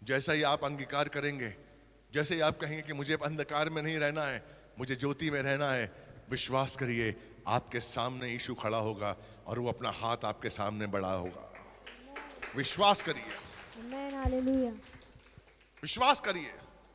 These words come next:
Speaker 1: जिस दिन आप यह अंगीकार करेंगे, जिस दिन आप कहेंगे कि मुझे प्रभु, मुझे अंधकार के साथ नहीं, ज्योति के साथ रहना है, आप यीशु को अपने साथ ख-, खड़ा हुआ पाएंगे।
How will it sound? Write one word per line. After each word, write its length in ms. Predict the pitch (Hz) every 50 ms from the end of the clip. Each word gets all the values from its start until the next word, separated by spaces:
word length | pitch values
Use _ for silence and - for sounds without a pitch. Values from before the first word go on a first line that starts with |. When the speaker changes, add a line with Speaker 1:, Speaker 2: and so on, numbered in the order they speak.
| - - - _ _ _ _ _ _ _ _ _ _ _ _ - _ _ _ _ _ _ _ _ _ _ _ -
Speaker 1:
जिस 220 | 110 117 208 220 -
दिन 140 | 285 277 247
आप 220 | 220 214 208 202
यह 160 | 208 208 214
अंगीकार 400 | 202 190 185 180 - 175 170 165
करेंगे, 420 | 160 - 165 156 151 147 131 113 95 - - - - - - - -
जिस 140 | - 208 196
दिन 140 | - 262 240
आप 160 | 226 214 214
कहेंगे 220 | - 190 196 208 196
कि 100 | 185 190
मुझे 200 | 175 185 185 185
प्रभु, 260 | 190 196 170 160 180 196 185 170 165 147 123 110 104 98 - - - - - - - - - _ _ _ -
मुझे 160 | 131 151 165
अंधकार 440 | 165 160 156 160 160 - 165 175 175
के 140 | 170 - 165
साथ 240 | - - 165 160 160 -
नहीं, 140 | 156 160 170 151 120 -
ज्योति 280 | 160 165 165 - 180
के 140 | 160 156 143
साथ 220 | - - 127 120 - 120
रहना 300 | 120 117 120 123 117 104
है, 200 | 98 90 87 - - - - - - - - -
आप 400 | 101 117 120 123 131 131 - -
यीशु 240 | 117 120 - - 123
को 140 | 117 - 123
अपने 380 | - - 107 107 - - 110 107
साथ 320 | - - - 101 101 104
ख-, 460 | - - - - - - - - 98 -
खड़ा 200 | - 101 101 101
हुआ 200 | 101 101 98 95
पाएंगे। 680 | 87 - 92 82 85 90 87 87 82 80 73 71 76 -